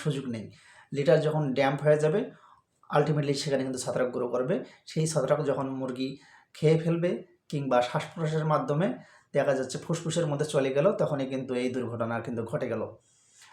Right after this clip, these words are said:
অর্থাৎ আপনি রিস্কের মধ্যে পড়ে গেলেন, আপনার বাচ্চাগুলো রিস্কের মধ্যে পড়ে গেল। এখন এটা থেকে উত্তরণের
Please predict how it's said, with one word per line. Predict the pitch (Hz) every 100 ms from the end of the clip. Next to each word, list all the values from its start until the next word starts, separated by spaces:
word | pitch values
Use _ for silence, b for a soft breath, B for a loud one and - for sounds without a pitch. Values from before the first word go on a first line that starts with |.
| b 127
অর্থাৎ | 127 139
আপনি | 135 139 135
রিস্কের | 135 165 156
মধ্যে | 151 156
পড়ে | 170 170
গেলেন, | 190 208 151
আপনার | 135 135 127 B B -
বাচ্চাগুলো | 147 - 135 123 135 233 - 143
রিস্কের | - 156 127
মধ্যে | 120 110
পড়ে | 117 113
গেল। | 104 104 - _ _ B B B B B B - 175
এখন | 180 220 233 269 - _ - 170
এটা | 208 220
থেকে | 233 233 - - _ _ _ _
উত্তরণের | 208 - 220 220 214